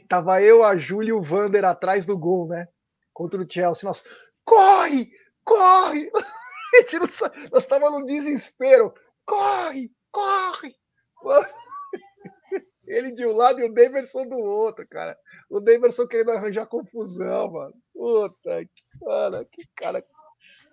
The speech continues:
Enfim, né? Mas enfim, só pra falar dessa, desse disque balada aí.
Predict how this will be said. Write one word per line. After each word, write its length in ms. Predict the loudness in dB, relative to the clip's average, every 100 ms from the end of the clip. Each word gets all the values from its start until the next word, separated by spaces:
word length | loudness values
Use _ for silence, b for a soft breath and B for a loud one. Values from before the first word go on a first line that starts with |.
| -10
Enfim, 440 | -8 -8 -12 -16 -12
né? 560 | -12 -10 -8 -8 -10 -10
Mas 140 | -8
enfim, 280 | -8 -10 -14 -14 -14
só 160 | -12 -10
pra 140 | -8
falar 220 | -4 -4
dessa, 300 | -4 -6 -8
desse 260 | -8 -14 -14
disque 280 | -16 -16 -12
balada 500 | -8 -6 -6 -6 -8
aí. 240 | -10 -14